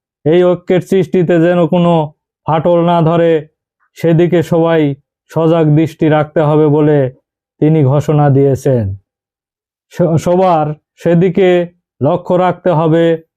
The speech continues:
এই ঘোষণাও তিনি দিয়েছেন। বৃহস্পতিবার ষোলো জানুয়ারি বিকেলে ফরেন সার্ভিস একাডেমি গণ অভ্যুত্থানের ঘোষণাপত্র নিয়ে প্রধান উপদেষ্টা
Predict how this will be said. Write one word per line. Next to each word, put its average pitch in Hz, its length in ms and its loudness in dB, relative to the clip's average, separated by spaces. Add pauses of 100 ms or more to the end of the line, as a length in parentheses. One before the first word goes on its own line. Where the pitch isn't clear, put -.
(280)
এই 156 200 2
ঘোষণাও 156 580 0
তিনি 147 260 0
দিয়েছেন। 131 600 0 (840)
বৃহস্পতিবার 190 720 0
ষোলো 185 380 0
জানুয়ারি 180 540 2
বিকেলে 175 680 0 (440)
ফরেন 175 280 0
সার্ভিস 175 440 0
একাডেমি 170 520 0
গণ 165 220 0
অভ্যুত্থানের 170 600 0
ঘোষণাপত্র 165 760 -2
নিয়ে 165 200 -2
প্রধান 165 360 -2
উপদেষ্টা 165 800 -2